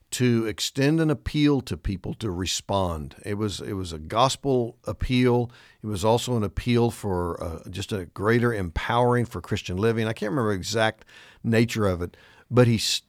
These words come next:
he stopped right in the middle of his message and he called people up front, and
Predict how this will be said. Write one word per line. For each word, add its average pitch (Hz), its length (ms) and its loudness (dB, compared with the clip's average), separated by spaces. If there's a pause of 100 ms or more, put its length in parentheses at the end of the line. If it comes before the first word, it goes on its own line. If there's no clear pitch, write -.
(140)
he 131 140 0
stopped 170 460 0
right 151 120 2
in 175 80 -2
the 160 60 4
middle 165 180 4
of 147 60 0
his 113 120 -2
message 98 520 -4 (460)
and 117 180 2
he 117 300 2
called 156 340 0
people 127 300 0
up 113 100 0
front, 170 360 -4
and 87 280 -4